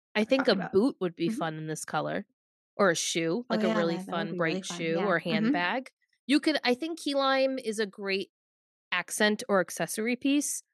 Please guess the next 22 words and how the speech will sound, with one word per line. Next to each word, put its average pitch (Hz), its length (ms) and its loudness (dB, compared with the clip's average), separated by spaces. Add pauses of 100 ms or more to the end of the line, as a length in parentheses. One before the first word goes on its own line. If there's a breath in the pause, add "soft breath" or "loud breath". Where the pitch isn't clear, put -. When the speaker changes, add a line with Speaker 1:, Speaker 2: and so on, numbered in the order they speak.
(200)
Speaker 2:
Yeah. 403 300 0 (460)
Speaker 1:
That, 233 260 4
that's, 208 360 0
that's 262 280 0
the 240 80 2
way 202 120 4
I 165 140 0
would 156 140 -12
use 147 200 -14
it 147 60 -12
anyway. - 400 -16
Speaker 2:
I 269 100 0
could 320 160 0
see 285 140 4
it 247 60 4
in 220 80 4
a, 202 100 0
really 196 220 0
nice 190 200 -2
in 185 80 -4
a 180 40 -4
bag, 175 360 -4